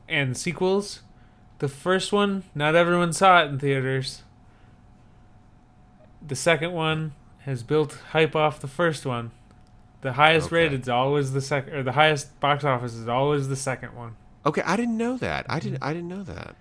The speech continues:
Speaker 2: Okay, so, so then, uh, so it's, uh, uh, uh, Catching Fire then,
Speaker 1: Yep.
Speaker 2: right?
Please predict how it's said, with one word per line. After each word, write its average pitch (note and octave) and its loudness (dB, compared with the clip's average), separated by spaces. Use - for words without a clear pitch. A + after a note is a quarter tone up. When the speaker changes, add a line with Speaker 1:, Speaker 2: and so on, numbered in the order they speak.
Speaker 2:
Okay, F2 -8
so, C#3 2
so D#3 6
then, D3+ 4
uh, F#2 -2
so C3 4
it's, B2 0
uh, A2+ 4
uh, G2+ -2
uh, E2 -6
Catching B2 -2
Fire B2 -2
then, C#2+ -8
Speaker 1:
Yep. B2+ 0
Speaker 2:
right? G2+ -8